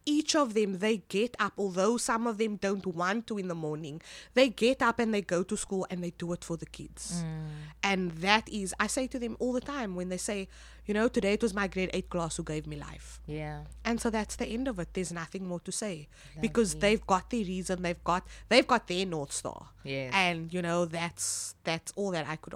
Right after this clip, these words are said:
Speaker 1: ask for as their coach.
Speaker 2: And at J G F, we like saying, "Be a teacher." And there's someone who's listening and they're like, "You know what, Jade, I want to be a teacher."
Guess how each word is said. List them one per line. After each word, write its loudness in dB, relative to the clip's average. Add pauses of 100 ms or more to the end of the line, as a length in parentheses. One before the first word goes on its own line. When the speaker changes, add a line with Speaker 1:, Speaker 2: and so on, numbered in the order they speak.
Speaker 1:
ask -12
for -10
as -8
their -10
coach. -14 (480)
Speaker 2:
And 6 (160)
at 4
J 2
G 0
F, -2
we -2
like 0
saying, -6
"Be -4
a -6
teacher." -12
And -8
there's -10
someone -8
who's -12
listening -8
and -8
they're -8
like, -10
"You -8
know -8
what, -8 (320)
Jade, -8
I -8
want -10
to -14
be -12
a -10
teacher." -12